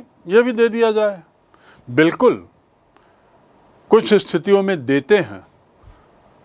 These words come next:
पर कुछ स्थितियों में नहीं देते, जिसको हम आगे समझेंगे। किन स्थितियों में राजनीतिक अधिकार हम कुछ विदेशियों को दे देते हैं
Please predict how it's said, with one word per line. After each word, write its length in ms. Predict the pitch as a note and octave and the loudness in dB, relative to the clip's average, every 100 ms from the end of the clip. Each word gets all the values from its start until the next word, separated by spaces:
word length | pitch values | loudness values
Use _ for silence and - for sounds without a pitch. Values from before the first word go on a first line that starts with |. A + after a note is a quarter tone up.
| _ - | _ 0
पर 120 | D3+ | 0
कुछ 300 | - G3 F#3 | 2 0 0
स्थितियों 480 | E3+ - B2+ D#3 D3+ | -4 -6 -4 -2 0
में 120 | D#3 | 0
नहीं 380 | A#2+ A2+ A#2 D3 | -2 -4 -2 -2
देते, 400 | G#2 F#2+ - G2 - - | -2 -10 -14 -18 -18 -2
जिसको 300 | E3 D#3+ G3 | -2 2 0
हम 160 | D#3+ C#3+ | 0 0
आगे 260 | B2+ D#3 | 0 -2
समझेंगे। 580 | D3+ A#2 G#2+ A#2+ F#2+ G2+ _ _ - - - | -4 -8 -8 -8 -10 -18 _ _ -20 -10 0
किन 200 | A#3+ A#3+ | 2 2
स्थितियों 420 | - F3 D3+ F#3+ | 0 -4 0 2
में 120 | F3+ | 4
राजनीतिक 520 | E3 C#3+ C3+ C#3+ D#3 D3+ | 4 2 0 -6 -6 -8
अधिकार 380 | B2+ D3 D3 | -2 2 2
हम 120 | C3 B2+ | 0 -4
कुछ 360 | - D3 - | 0 0 0
विदेशियों 460 | D3+ C#3+ C3+ E3 D3+ | -6 -4 -4 -6 -6
को 120 | D3 | -4
दे 180 | C3 F#3 | 0 2
देते 260 | G#3 - | 2 0
हैं 240 | C#3 B2+ | -10 -10